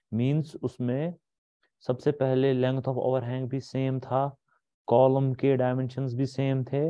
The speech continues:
and column loading भी सेम थी। So that was a symmetrical footing।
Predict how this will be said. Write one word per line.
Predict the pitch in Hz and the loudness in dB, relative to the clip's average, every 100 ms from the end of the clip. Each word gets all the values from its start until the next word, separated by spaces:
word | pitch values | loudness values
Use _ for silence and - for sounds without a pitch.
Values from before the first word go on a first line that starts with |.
| 165 _ _ - | -4 _ _ -4
and | 151 170 170 175 | 0 0 6 8
column | 175 185 170 | 8 6 4
loading | 160 165 156 147 123 | 6 6 6 4 2
भी | 113 | 0
सेम | - 107 95 92 | -4 -6 -6 -8
थी। | - 95 92 _ _ _ - - _ _ 151 | -6 -6 -6 _ _ _ -20 -20 _ _ 0
So | 143 | 6
that | 151 143 | 6 6
was | 147 156 | 0 0
a | 175 | -2
symmetrical | 156 135 131 117 104 | -2 -4 -2 -2 -2
footing। | - 95 95 90 | -2 -6 -6 -10